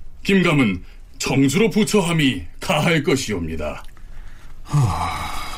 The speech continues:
Speaker 2: 정미수와 김감 등은 죄를 주는 것이 당연하겠으나 이들 모두가 재상이고 또 공신입니다.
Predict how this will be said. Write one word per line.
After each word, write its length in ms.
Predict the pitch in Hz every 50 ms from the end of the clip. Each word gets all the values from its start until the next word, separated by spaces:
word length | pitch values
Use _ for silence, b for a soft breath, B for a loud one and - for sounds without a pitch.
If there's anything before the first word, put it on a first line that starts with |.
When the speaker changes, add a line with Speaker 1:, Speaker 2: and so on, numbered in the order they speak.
| B B B B B B B B B B B B B B B B
Speaker 2:
정미수와 680 | - - - 123 117 123 135 139 135 127 - 135 123 101 -
김감 600 | - - 123 127 127 131 127 117 131 131 131 113
등은 460 | 113 104 82 76 73 69 69 69 - - b b b b b b b b b b b - - - - B B B B B B B B B B
죄를 480 | - - - 120 123 135 175 175 -
주는 260 | - - 156 147 147
것이 240 | 135 127 - - 104 -
당연하겠으나 880 | - - 113 - 156 151 113 92 - - - - - 87 - - - - - - - - - - - - - - - - - - - - - - - - - B B B B B B B B B B B B B B B B B B B B B - - - -
이들 260 | - 160 139 131 131 110
모두가 720 | 107 107 107 104 95 95 - 95 87 80 80 80 80 B B B B B B B B B B B B B
재상이고 840 | - - - - 123 123 - 127 123 110 101 98 95 - - 80 76 -
또 440 | - 113 92 82 78 78 76 - B B B B B B B B B - -
공신입니다. 1040 | - 107 98 95 - - 113 95 78 - 78 78 - - 76 - - - - -